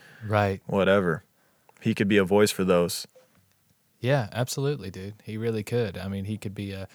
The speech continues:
Speaker 1: but I mean, he's such a special case, though. I mean, I just don't find him relatable at all. And I don't think a lot of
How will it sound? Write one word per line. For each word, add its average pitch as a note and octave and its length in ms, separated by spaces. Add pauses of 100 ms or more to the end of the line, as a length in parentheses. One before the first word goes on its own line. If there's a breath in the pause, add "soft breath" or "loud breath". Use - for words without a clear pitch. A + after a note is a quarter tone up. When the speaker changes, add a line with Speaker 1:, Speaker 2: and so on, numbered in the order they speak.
(180 soft breath)
Speaker 1:
but B2 100
I B2 40
mean, B2+ 160
he's C#3+ 160
such E3+ 200
a A2+ 60
special C#3 440
case, - 440
though. F2 240
I A#2+ 140
mean, A#2 180
I A#2+ 80
just B2+ 180
don't B2+ 180
find B2 220
him A#2+ 160
relatable G#2 520
at G2 80
all. A#2 340 (160)
And A2 100
I A#2 60
don't G#2 120
think A#2+ 180
a G#2+ 60
lot A2 260
of G2 160